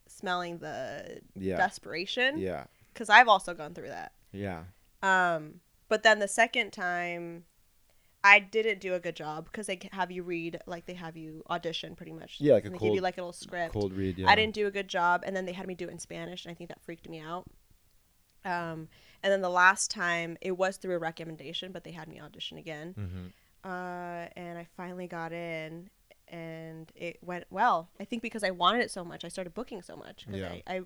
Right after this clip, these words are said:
Speaker 1: wanted to prove myself, like,
Speaker 2: Yeah.
Speaker 1: "You took a shot on me, like, this is why."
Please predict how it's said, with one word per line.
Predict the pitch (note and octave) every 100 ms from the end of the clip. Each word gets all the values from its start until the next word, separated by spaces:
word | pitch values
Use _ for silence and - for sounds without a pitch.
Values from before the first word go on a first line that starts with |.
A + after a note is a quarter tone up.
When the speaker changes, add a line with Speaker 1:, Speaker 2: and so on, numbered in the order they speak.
| _ -
Speaker 1:
wanted | F3 F3+
to | -
prove | - G#3+ G#3 G3
myself, | - E3 D3+ -
like, | D#3 - - _ _ -
Speaker 2:
Yeah. | F#2+ G#2+ A2 - -
Speaker 1:
"You | G3+
took | G#3+ G3+
a |
shot | F#3+ F#3 F#3
on | G#3 A3+
me, | B3 C4
like, | G#3 F3+ _ -
this | F#3
is | F3 E3+
why." | C#3+ F2+ - -